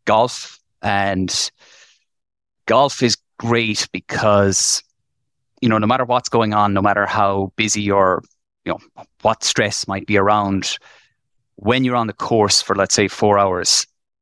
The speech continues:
it demands, like, one hundred percent of your attention. So, you know, I, it's like absolute mindfulness.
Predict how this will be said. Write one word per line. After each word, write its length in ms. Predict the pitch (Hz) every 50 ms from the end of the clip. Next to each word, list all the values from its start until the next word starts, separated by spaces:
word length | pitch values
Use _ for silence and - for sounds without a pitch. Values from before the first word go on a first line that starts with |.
| _ _ _ _ _ _
it 120 | - - _ -
demands, 800 | 107 101 104 107 104 104 101 95 95 90 - - - - - - -
like, 120 | - - _ _ _ 104
one 180 | 101 104 107 92
hundred 160 | 95 90 -
percent 280 | 92 - - 92 92 92
of 80 | -
your 80 | 95 90
attention. 480 | - - 95 90 - - - - - - _ _ _ _ _ _ -
So, 400 | - - 90 90 90 87 - _ _ _ _ _ -
you 80 | -
know, 100 | 98 90
I, 80 | 90 95 - - -
it's 160 | - - -
like 120 | 101 - _ _ _ _ _ _ _ _ _
absolute 480 | - 113 120 - - - 120 113 104 -
mindfulness. 720 | 104 104 104 101 - - 92 95 92 - - - -